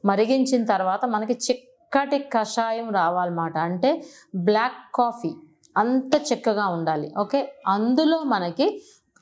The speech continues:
ఇన్‌స్టంట్ కాఫీ పౌడర్ వేస్తున్నాము. బాగుంది కదా, ఇది నార్మల్ కాఫీ పౌడర్కి బాయిల్ చేయగా వచ్చిన మనకి లిక్విడ్ని ఇన్‌స్టంట్ కాఫీ పౌడర్తో మిక్స్ చేస్తున్నాము. Already ఇంట్లో మరిగించి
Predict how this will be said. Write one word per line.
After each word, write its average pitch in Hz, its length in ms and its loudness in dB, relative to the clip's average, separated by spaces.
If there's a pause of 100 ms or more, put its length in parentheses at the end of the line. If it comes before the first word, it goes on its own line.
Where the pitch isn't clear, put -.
ఇన్‌స్టంట్ 330 520 2
కాఫీ 226 300 0 (100)
పౌడర్ 190 340 0
వేస్తున్నాము. 175 640 -2 (920)
బాగుంది 220 300 2
కదా, 226 80 0 (100)
ఇది 247 80 2 (100)
నార్మల్ 196 380 0 (120)
కాఫీ 185 380 0 (140)
పౌడర్కి 170 520 0 (720)
బాయిల్ 208 300 2 (100)
చేయగా 196 320 2 (160)
వచ్చిన 190 340 -2 (540)
మనకి 196 320 2
లిక్విడ్ని 208 480 2 (180)
ఇన్‌స్టంట్ 254 500 0
కాఫీ 202 380 2
పౌడర్తో 175 420 0
మిక్స్ 277 220 -2
చేస్తున్నాము. 165 500 -2 (260)
Already 214 260 0 (100)
ఇంట్లో 208 220 2 (120)
మరిగించి 202 440 -2